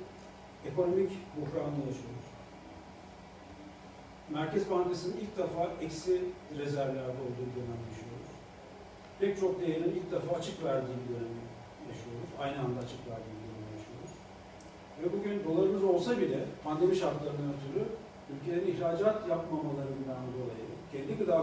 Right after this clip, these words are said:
güvenliklerini öncelik tutmak istemelerinden dolayı da istediğimiz ürünü istediğimiz ülkeye ithal edememe sıkıntısıyla karşı karşıyasınız.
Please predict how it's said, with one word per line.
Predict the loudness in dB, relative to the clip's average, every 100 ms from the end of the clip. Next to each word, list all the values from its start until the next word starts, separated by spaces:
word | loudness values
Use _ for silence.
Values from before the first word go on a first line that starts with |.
| 4
güvenliklerini | 0 -2 -2 -4 -4 -4
öncelik | -2 -2 -4 -8 -10 -10 -10
tutmak | -12 -8 -8
istemelerinden | -6 -6 -6 -6 -6 -4 -4
dolayı | -2 -2 0
da | -2 -2 -8 -14 -12 -10
istediğimiz | -4 -2 0 0 2
ürünü | 2 0
istediğimiz | 0 -2 0 -2
ülkeye | -2 -2 -4 -8 -12
ithal | 0 2 2
edememe | 4 6 6 4 0 -4 -10 -14
sıkıntısıyla | -10 -8 -6 -4 -4 -4
karşı | -4 -6 -8
karşıyasınız. | -8 -10 -12 -14 -14